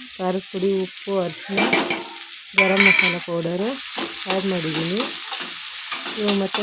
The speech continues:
ಪಾಲಕ್ ಪೇಸ್ಟ್ ಮಾಡ್ಕೊಂಡಿದ್ನಲ್ಲ, ಅದನ್ನು ಆ್ಯಡ್ ಮಾಡಿ ಸ್ವಲ್ಪ ಹೊತ್ತು ಫ್ರೈ ಮಾಡ್ಕೋಬೇಕು. ಹಸಿ ವಾಸನೆ ಹೋಗೋವರೆಗೂ ಫ್ರೈ ಮಾಡ್ಕೊಂಡು, ಮತ್ತೆ ಅನ್ನ ಹಾಕಿ ಸ್ವಲ್ಪ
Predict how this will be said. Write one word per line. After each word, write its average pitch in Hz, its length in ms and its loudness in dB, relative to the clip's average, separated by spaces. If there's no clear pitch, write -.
ಪಾಲಕ್ 202 380 2
ಪೇಸ್ಟ್ 202 300 0
ಮಾಡ್ಕೊಂಡಿದ್ನಲ್ಲ, 175 580 -2
ಅದನ್ನು 185 340 0
ಆ್ಯಡ್ 175 260 0
ಮಾಡಿ 175 200 2
ಸ್ವಲ್ಪ - 340 -6
ಹೊತ್ತು 202 280 -4
ಫ್ರೈ 208 200 0
ಮಾಡ್ಕೋಬೇಕು. 170 580 2
ಹಸಿ 202 260 2
ವಾಸನೆ 208 380 2
ಹೋಗೋವರೆಗೂ 185 440 2
ಫ್ರೈ 202 120 -2
ಮಾಡ್ಕೊಂಡು, 185 400 0
ಮತ್ತೆ 202 220 -4
ಅನ್ನ 185 160 2
ಹಾಕಿ 180 280 -4
ಸ್ವಲ್ಪ 190 200 -8